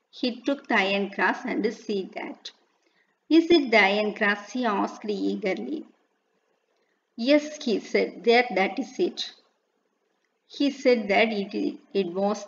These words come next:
the, it was that iron cross. "Now I know why you came."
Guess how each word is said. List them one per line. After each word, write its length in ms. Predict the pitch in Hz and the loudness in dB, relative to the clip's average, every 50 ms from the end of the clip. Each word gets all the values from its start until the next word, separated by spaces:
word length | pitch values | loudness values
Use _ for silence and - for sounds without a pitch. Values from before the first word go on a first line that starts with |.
| - 240 | 0 2
the, 100 | 247 339 - - - - _ _ _ _ _ _ _ _ _ _ _ _ _ _ _ _ _ | 2 2 2 -2 -16 -20 _ _ _ _ _ _ _ _ _ _ _ _ _ _ _ _ _
it 140 | - 214 190 190 208 | -6 -6 -6 -4 -2
was 220 | 220 233 269 - - - - | -2 -2 -2 -2 -6 -6 -2
that 260 | - 202 220 233 - | 4 4 4 4 4
iron 320 | 226 185 180 175 185 190 185 - - | 0 0 0 0 0 -2 -4 -2 -2
cross. 400 | 185 175 185 - - - - _ _ _ _ _ _ _ _ _ _ _ _ _ _ | -2 -2 -2 -4 -10 -18 -20 _ _ _ _ _ _ _ _ _ _ _ _ _ _
"Now 520 | - 226 240 247 254 269 294 339 349 330 - - 220 | -4 2 4 6 8 10 10 10 8 8 4 4 4
I 40 | 214 220 214 214 214 | 4 4 4 2 0
know 140 | 220 214 214 269 302 233 208 220 | -2 0 2 2 2 2 4 4
why 100 | 233 254 302 294 254 | 6 6 6 6 4
you 80 | 220 196 190 - - - - | 2 0 -2 -4 -10 -2 0
came." 240 | 214 196 185 151 | 2 2 2 0